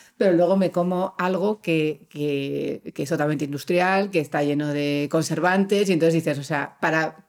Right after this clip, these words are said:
vestirte sí que vas al orgánico cien por cien, pero para comerte, das, o sea, ahí le pegas la patada a todas tus creencias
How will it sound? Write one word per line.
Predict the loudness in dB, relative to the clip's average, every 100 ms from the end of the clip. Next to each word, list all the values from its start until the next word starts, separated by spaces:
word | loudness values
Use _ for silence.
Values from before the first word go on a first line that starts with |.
| -2
vestirte | -2 0 0 0 0
sí | -2 -2
que | 0
vas | 2 2
al |
orgánico | 2 0 0 0
cien | 0 0
por | -2 -2
cien, | -2 -2
pero | -2 0
para | 0 0
comerte, | 0 2 2 2 0 -2 _ _ _ _ _ _ _
das, | -4 0 2 0
o | 0
sea, | 2
ahí | 2 -2 -8 -6
le | -2 0
pegas | 0 0
la | 0 0
patada | 0 0 0 0 -2
a | 0
todas | 0 0
tus | -4
creencias | -2 0 0 0 -2 -4 -8